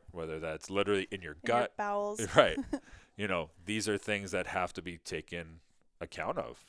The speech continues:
Speaker 2: Mm-hmm.
Speaker 1: And I, I like to call it inventory. How often are you taking inventory? Um, people aren't, they don't have the aw-, the awareness. And I think sometimes they just don't wanna admit that, you know, "I have a problem. There's something wrong."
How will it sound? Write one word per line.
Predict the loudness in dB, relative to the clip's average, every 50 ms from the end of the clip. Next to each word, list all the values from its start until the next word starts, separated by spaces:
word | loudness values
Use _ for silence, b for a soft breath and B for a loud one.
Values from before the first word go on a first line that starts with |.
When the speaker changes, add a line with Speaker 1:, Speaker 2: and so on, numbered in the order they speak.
| -8
Speaker 2:
Mm-hmm. | -6
Speaker 1:
And | -4 -2 -2 -4 -6 -8 -8 -4
I, | -2 -2 -2 -2 -4 -4 -6
I | -6 -4 -2
like | -2 -4 -4 -4
to | -6
call | -2 0 0 0
it | 0 -2
inventory. | -4 -6 -8 -10 -6 -6 -6 -6 -6 -10 -14 -12
How | -6 -2 0
often | 0 0 0 -2 -4 -10
are | -10
you | -10
taking | -8 -8 -8 -8 -8 -10 -10
inventory? | -10 -10 -10 -10 -8 -8 -8 -8 -8 -12 _ _ B B B B B B B B B B B B -8 -4
Um, | -4 -4 -4 -6 -8 -14 -20 -20 -20 -20 _ _ _ _ _ _ _ _ _ _ _ _ _ _ -20 _ -20 _ _ -20 -20 -20 -20 -20 _ _ _ -20 -20 _ _ -20 _ -20 -10 -4
people | -4 -2 2 4 4
aren't, | 4 4 2 0 -4 _ _ _ _ _ _ _ -10
they | -6 -6 -4
don't | -4 -6 -6
have | -6 -2 0 2 0 0 0
the | -2 -4 -4
aw-, | -4 -6 -10 -14 _ _ -14 -8
the | -6 -4
awareness. | -4 -4 -4 -4 -6 -6 -8 -10 -10 -10 -10 -10 -10 -10 -10
And | -10 -6 -4
I | -4 -4
think | -4 -8 -10 -8
sometimes | -8 -10 -8 -6 -6 -6 -6 -6
they | -8
just | -8 -8 -10 -10 -8
don't | -8 -8 -6
wanna | -6 -8 -8 -8
admit | -10 -10 -12 -10 -6 -6 -6 -6 -8 _ _ _ _ _ -12
that, | -10 -8 -8 -8 -10 _ -16
you | -16 -14
know, | -14 -16 -18 _ _ _ _ _ -12
"I | -6
have | -6 -6 -6
a | -6
problem. | -6 -6 -6 -4 -6 -8 -10 -12 -12
There's | -12 -10 -8
something | -8 -10 -10 -12 -12 -12
wrong." | -10 -10 -10 -10 -12